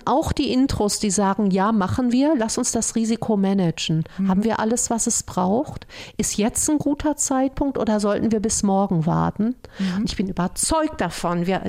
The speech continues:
Speaker 1: die Menschheit hat überlebt, weil es die vorsichtigen Intros gab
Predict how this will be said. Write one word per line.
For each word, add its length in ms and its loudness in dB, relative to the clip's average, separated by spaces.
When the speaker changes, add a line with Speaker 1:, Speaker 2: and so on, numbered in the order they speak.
Speaker 1:
die 60 0
Menschheit 500 0
hat 180 0
überlebt, 880 0
weil 200 2
es 100 -4
die 100 -4
vorsichtigen 680 -2
Intros 640 -4
gab 420 -2